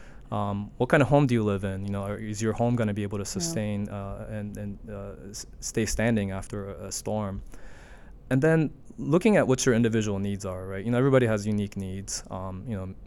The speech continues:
Speaker 1: uh, maybe you have some kind of disability, or, you know, maybe you have some kind of, uh, what we call access or functional needs. Um, are you on any kind of medication? Do you have pets? Or are you looking after somebody else?
Speaker 2: Mm-hmm.
Speaker 1: So there's all sorts of situations,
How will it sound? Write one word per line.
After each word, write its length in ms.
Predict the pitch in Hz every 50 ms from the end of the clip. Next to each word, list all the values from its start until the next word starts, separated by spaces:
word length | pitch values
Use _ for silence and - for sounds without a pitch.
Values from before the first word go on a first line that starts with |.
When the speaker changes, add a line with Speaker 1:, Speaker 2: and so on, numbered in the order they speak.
| - 101
Speaker 1:
uh, 160 | 98 98 98 -
maybe 260 | 110 110 110 110 110
you 80 | 113 110
have 160 | 113 117 -
some 140 | - 123 117
kind 120 | 120 117
of 40 | 117
disability, 640 | 113 113 - 113 110 123 127 117 104 98 92 92 95
or, 340 | 95 98 98 98 98 98 - -
you 120 | 131 113 101
know, 180 | 98 95 95 95
maybe 300 | 104 107 107 104 104 107
you 60 | 107
have 160 | 107 107 101
some 100 | - 110
kind 240 | 107 - 110 107 104
of, 180 | 98 95 101 107
uh, 260 | 101 101 101 98 95
what 200 | 101 101 104 98
we 80 | 104
call 240 | 107 - 117 104 90
access 400 | 90 107 107 - - 110 104 -
or 80 | - 104
functional 480 | - - 110 110 - - 113 107 104
needs. 500 | 101 104 107 104 95 92 92 101 - - - - - - - - - - -
Um, 200 | 98 95 92 92
are 120 | 92 92 101
you 100 | 101 98
on 140 | 101 101
any 140 | 98 98 98
kind 180 | - 107 104 101
of 60 | 98
medication? 680 | 104 101 101 98 - - 120 120 - - - 98 90 90 92
Do 100 | 98 -
you 60 | 95
have 180 | 101 104 101 -
pets? 420 | - - - - - - - - -
Or 140 | - 98 98
are 100 | 98 104
you 80 | 107 110
looking 320 | 113 123 123 - 131 123
after 300 | 117 123 139 - - 104
somebody 400 | - - 98 95 92 92 92 92
else? 340 | 95 92 92 95 196 185 170
Speaker 2:
Mm-hmm. 140 | 175 170 170
Speaker 1:
So 260 | 165 - 110 104 104 - - - - -
there's 140 | - 165 165
all 120 | 202 226
sorts 240 | - - 190 - -
of 40 | 135 -
situations, 840 | 135 117 - 120 113 107 107 - - 107 101 98 98 101 - -